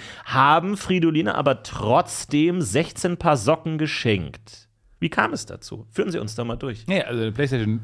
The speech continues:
Speaker 2: fünf, es war für alle kein, kein einfaches Jahr.
Speaker 1: Mhm.
Speaker 2: So, und PlayStation fünf ist einfach sauteuer. Was braucht man immer? Und die braucht man auch nicht,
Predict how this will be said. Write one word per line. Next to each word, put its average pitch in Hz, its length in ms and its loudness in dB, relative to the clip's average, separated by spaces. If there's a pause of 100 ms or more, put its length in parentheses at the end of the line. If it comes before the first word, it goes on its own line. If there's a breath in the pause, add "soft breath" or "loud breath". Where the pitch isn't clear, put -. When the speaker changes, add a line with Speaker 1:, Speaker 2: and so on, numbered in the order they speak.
(140)
Speaker 2:
fünf, 170 340 -2
es 156 120 -6
war 196 220 2
für 170 120 -2
alle 185 120 4
kein, 160 260 0
kein 135 200 0
einfaches 123 360 0
Jahr. 202 400 2 (480)
Speaker 1:
Mhm. 101 60 -10
Speaker 2:
So, 208 300 2
und 160 260 2
PlayStation 160 360 0
fünf 170 40 -4
ist 156 60 -6
einfach 135 140 -4
sauteuer. 110 520 -4 (760)
Was 147 120 0
braucht 160 160 2
man 131 140 2
immer? 202 360 4
Und 156 100 2
die 139 40 2
braucht 170 160 4
man 175 100 4
auch 101 160 -2
nicht, 110 380 0